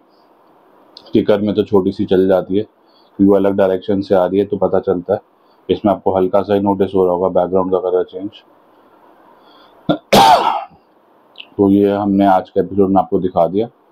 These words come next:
third light का यूज़। अब देखते हैं अगले episode में हम क्या topic पकड़ते हैं, तब तक के लिए इंतज़ार करिए।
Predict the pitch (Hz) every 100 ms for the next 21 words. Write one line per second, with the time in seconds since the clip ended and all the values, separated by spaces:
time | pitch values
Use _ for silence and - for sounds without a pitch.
0 | _ - - _ - 98 95 95 90 87
1 | 92 92 117 - _ _ _ _ _ _
2 | _ _ _ 90 90 92 92 101 107 104
3 | _ 92 90 95 92 95 92 95 95 92
4 | 90 92 90 90 90 90 87 98 101 -
5 | _ _ _ _ _ - _ _ _ 90
6 | - 92 - 95 95 92 92 92 90 92
7 | 90 95